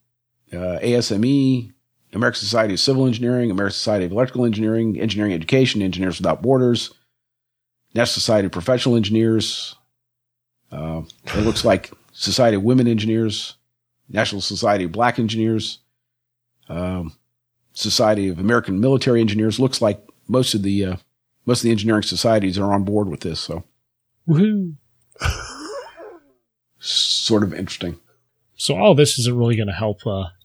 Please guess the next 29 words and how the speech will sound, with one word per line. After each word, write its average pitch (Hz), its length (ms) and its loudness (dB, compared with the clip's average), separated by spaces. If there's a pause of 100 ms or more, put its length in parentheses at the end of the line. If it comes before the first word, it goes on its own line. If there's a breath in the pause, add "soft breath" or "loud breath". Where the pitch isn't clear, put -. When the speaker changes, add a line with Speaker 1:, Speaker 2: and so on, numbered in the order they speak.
Speaker 2:
anybody 107 320 -2
with 101 120 -4
imposter 104 500 -6
syndrome, 95 580 -4
but 95 180 -8 (160)
<laughs> - 140 -14
I - 1300 0
guess 220 180 0
if - 60 -6
you're 165 100 2
trying 156 260 0
to 139 60 -2
figure 131 340 0
out 123 160 0
where 120 140 0
you 120 160 2
stand 107 440 -2
in 101 280 -6
the, 104 400 -6
you 123 140 -2
know, 98 220 -4 (920 soft breath)
the, 104 260 -12 (140)
the 113 100 -4
grand 110 300 -4
scheme 104 320 -2
of 104 100 -10
things, 107 320 -4
it, 123 140 -6
it - 160 -6